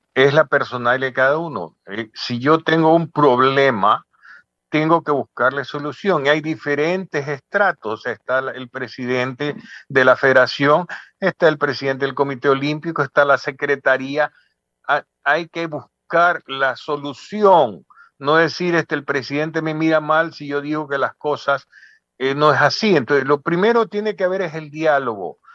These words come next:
Sentémonos a conversar. Conversemos las soluciones. Tengo que ser parte de la solución. La solución viene de parte y parte. Si no tiene una buena relación con el, el directivo,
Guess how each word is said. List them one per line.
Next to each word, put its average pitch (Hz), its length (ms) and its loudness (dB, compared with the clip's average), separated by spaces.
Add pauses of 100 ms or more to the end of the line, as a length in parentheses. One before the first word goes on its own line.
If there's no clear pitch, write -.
(100)
Sentémonos 170 800 2
a 147 140 6
conversar. 131 760 0 (580)
Conversemos 165 800 -2
las 151 180 0
soluciones. 156 600 -8 (160)
Tengo 180 240 -2
que - 80 -14
ser 170 240 0 (260)
parte 190 440 2
de 123 140 -2
la 113 120 0
solución. 101 680 -10 (680)
La 139 180 4
solución 160 440 2
viene 180 260 4
de 156 160 4
parte 151 320 0
y 139 40 -18
parte. 135 320 -2
Si 139 180 -4
no 156 180 0
tiene 185 200 2
una 180 120 4
buena 160 340 4
relación 143 840 0 (520)
con 147 220 2
el, 139 320 2
el 123 220 -2
directivo, 156 960 0